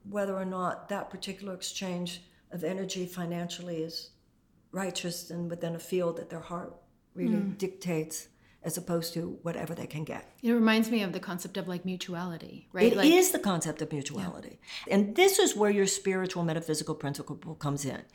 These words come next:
Speaker 1: If you're only talking about a material world, then there are only so many pieces of the pie, the zero-sum game. So if you win, I lose. If I have more, you have less. On the spiritual plane, there are infinite resources.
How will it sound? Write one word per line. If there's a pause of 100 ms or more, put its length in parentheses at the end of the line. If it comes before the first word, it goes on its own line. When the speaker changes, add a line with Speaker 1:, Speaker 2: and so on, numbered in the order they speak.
(320)
Speaker 1:
If
you're
only
talking
about
a
material
world, (160)
then
there
are
only
so
many
pieces
of
the
pie, (180)
the
zero-sum
game. (500)
So
if
you
win,
I
lose. (220)
If
I
have
more,
you
have
less. (920)
On
the
spiritual
plane, (920)
there
are
infinite
resources.